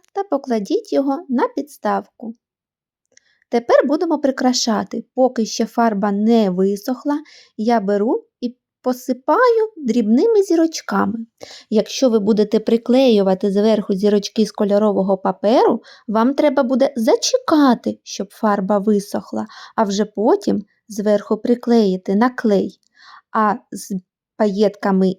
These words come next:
і бусинками можна приклеювати прямо на фарбу, і зірочки будуть триматися.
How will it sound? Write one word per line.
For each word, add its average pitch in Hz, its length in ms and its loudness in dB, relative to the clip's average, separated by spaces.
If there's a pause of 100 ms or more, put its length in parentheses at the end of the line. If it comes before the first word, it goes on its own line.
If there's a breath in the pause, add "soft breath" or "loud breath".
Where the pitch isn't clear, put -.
і 196 200 -4
бусинками 196 840 -2 (360 soft breath)
можна 226 560 2 (180)
приклеювати 233 880 0 (260)
прямо 480 440 0
на 415 80 2
фарбу, 202 580 -2 (340)
і 220 120 -2
зірочки 208 480 0 (120)
будуть 202 500 0
триматися. 302 840 -2